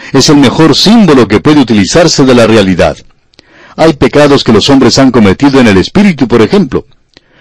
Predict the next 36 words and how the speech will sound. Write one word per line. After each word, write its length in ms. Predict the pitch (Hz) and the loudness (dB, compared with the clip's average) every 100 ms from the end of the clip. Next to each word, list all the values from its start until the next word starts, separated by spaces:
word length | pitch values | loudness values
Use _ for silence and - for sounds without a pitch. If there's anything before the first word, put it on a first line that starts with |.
| _ _ | _ _
¿Cómo 260 | - 190 160 | -2 0 2
pueden 240 | 156 147 | 2 2
ser 180 | 117 135 | 2 2
ellos 300 | 131 131 - | 2 2 0
castigados 640 | 131 107 - 95 120 120 139 | -2 -2 -2 0 0 0 0
en 80 | 120 | 0
el 120 | 117 | 2
cuerpo? 400 | 190 143 - - _ _ _ _ _ _ _ | 0 0 -4 -8 _ _ _ _ _ _ _
Creemos 460 | 104 95 107 107 - | -4 0 2 0 0
que 100 | 101 | -2
las 140 | 90 | -2
tinieblas 500 | 107 92 117 107 95 | -2 0 0 0 0
de 100 | 95 | 0
afuera 400 | - 127 135 117 | -2 0 2 2
y 80 | 95 | 0
el 100 | 85 | 0
abismo 540 | 85 151 120 123 120 - - | 0 0 2 2 0 -4 -6
es 200 | 98 - | -4 0
el 80 | 131 | 0
estar 380 | 113 - 135 - | 0 0 0 0
separados 760 | 131 104 107 98 151 175 143 | -2 0 0 2 2 2 0
de 100 | 104 | 0
Dios 420 | 80 92 113 - - - - - | 0 0 0 -2 -10 -20 -12 -2
y 80 | |
el 80 | 120 | 0
mirar 360 | 143 143 165 170 | 2 2 2 2
hacia 260 | 143 135 | 2 2
una 180 | 143 143 | 2 2
vida 280 | 113 156 - | 2 2 0
que 100 | - | 0
ha 60 | 117 | 0
sido 260 | 165 156 | 0 2
malgastada 680 | 131 117 104 87 - 190 165 | 2 2 0 -2 0 2 2
en 80 | 127 | 2
este 220 | 113 107 | 0 0
mundo. 400 | 101 95 73 - | 0 0 -2 -8